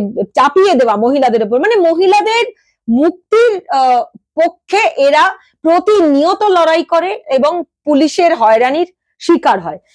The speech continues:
ফিমেন এই গ্রুপটা, আম, আসলে আহ, মহিলাদের হয়ে লড়াই করা এবং পুরুষতন্ত্রের বিরুদ্ধে রুখে দাঁড়ানো একটা অ্যাক্টিভিস্ট দল।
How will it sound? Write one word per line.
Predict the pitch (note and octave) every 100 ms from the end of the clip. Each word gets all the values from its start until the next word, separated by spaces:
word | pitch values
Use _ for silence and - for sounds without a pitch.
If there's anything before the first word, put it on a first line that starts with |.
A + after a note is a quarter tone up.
| _ -
ফিমেন | F#4+ A4 A#4 A#4+ G4
এই | E4+
গ্রুপটা, | A#3+ C4 C#4 - - G3+ A#3+ - _ _ -
আম, | A3+ A3 G#3 G#3 G3 _
আসলে | A#3+ C#4+ D#4+ G4+ D#4 G3 C#4 - _ -
আহ, | A#3 G3 - _ _ _
মহিলাদের | A#3 B3 D4+ E4+ F4+ D#4+ A#3 C#4+ - _ _ -
হয়ে | B3+ C#4 D#4+ B4+ _ _ _
লড়াই | F#3+ G#3+ C4+ F4+ F#4+
করা | F#4 G4 G#4
এবং | B3 B3+ C4
পুরুষতন্ত্রের | D4+ E4+ E4+ F4 E4+ D4+ E4
বিরুদ্ধে | C4 C#4+ A#3 B3 F#3 F3+ _ _ _ _ _ _ -
রুখে | G#3 B3+ - C#4+
দাঁড়ানো | A3 A#3 E4+ D4+ C4+ - _ -
একটা | A#3+ - -
অ্যাক্টিভিস্ট | C4+ D4+ - F4 F4+ F4+ - _ _ _
দল। | F#3+ F3+ G3